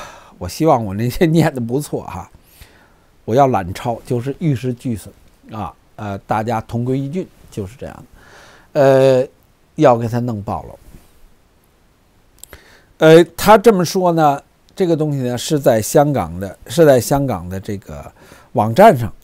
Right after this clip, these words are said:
大家讨论的。而这个网站呢，<clears throat> 叫什么 Telegram，它在八年的抗争中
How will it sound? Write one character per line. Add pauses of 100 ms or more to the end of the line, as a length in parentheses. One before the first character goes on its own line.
(140)
大
家
讨
论
的。 (420)
而
这
个
网
站
呢， (160)
<clears throat>
叫
什
么
Telegram， (840)
它
在
八
年
的
抗
争
中